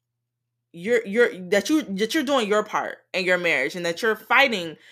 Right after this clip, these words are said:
for it, because th-, this is when, this is where the devil thrives.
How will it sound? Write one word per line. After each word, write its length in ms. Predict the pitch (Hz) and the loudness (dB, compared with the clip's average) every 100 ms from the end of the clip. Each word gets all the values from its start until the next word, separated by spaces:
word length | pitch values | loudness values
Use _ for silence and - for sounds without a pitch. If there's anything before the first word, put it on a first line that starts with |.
| - _ | -20 _
for 280 | 220 190 | 0 0
it, 60 | 170 | 0
because 260 | 190 226 190 | -2 -4 -2
th-, 160 | 185 | -6
this 160 | 185 320 | -4 -4
is 120 | 240 | -4
when, 280 | 220 226 180 | -4 -4 -2
this 160 | 285 320 | -4 -4
is 80 | |
where 160 | 233 233 | -2 -2
the 60 | 185 | 0
devil 260 | 214 175 | -2 -2
thrives. 720 | 160 233 254 180 143 - - | -4 0 2 2 0 -12 -18